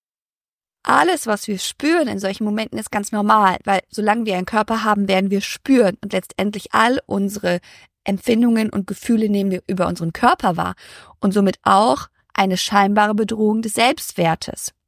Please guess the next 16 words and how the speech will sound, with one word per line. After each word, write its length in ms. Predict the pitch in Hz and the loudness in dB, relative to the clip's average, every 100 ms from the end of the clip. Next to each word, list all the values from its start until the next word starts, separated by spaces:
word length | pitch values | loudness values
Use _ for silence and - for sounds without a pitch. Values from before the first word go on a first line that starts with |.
| _ _ _ _ _ _ - - - - | _ _ _ _ _ _ -20 -20 -18 -4
Und 140 | 226 220 | -2 0
wir 80 | 214 | 0
können 280 | 220 233 | 2 2
unser 180 | 254 240 | 0 0
Selbstwertgefühl 1160 | 220 196 - 226 - - 240 247 - - 285 294 | -2 -2 -4 -10 -10 -2 2 2 0 -2 0 0
auch 120 | - - | 0 -2
auf 140 | - | 0
körperlicher 460 | 208 208 214 - - | 0 2 0 -2 -2
Ebene 280 | 220 214 | 0 -2
zurückholen. 800 | 208 214 185 - - 165 151 - - _ _ - - - - | -4 -4 -4 -4 -6 -4 -4 -6 -14 _ _ -20 -20 -20 -4
Aber 160 | 226 247 | 0 4
jetzt 320 | 269 311 - | 4 2 0
lasst 200 | 262 - | -2 -2
uns 120 | 240 | -4
erstmal 360 | - - 262 247 | -2 0 0 -2
schauen, 380 | - 240 240 | 0 0 0